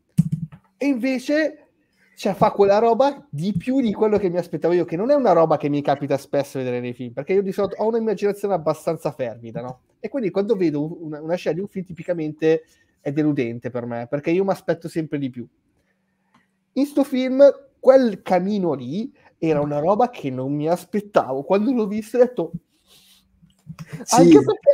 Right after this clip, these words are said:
Speaker 1: è gore in una maniera, è, è proprio splatterissima, io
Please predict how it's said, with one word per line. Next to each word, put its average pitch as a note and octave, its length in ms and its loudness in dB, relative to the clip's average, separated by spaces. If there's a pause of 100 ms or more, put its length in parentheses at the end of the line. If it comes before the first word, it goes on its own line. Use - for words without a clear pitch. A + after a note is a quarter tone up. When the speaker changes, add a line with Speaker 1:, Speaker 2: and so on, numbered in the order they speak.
(120)
Speaker 1:
è B3 180 -4
gore B3+ 600 -4
in G#3 140 -8
una G#3+ 160 -4
maniera, A#3 460 0
è, C4 280 -4
è B3 80 2
proprio B3+ 400 2
splatterissima, B3+ 1200 -4
io A#3 420 -4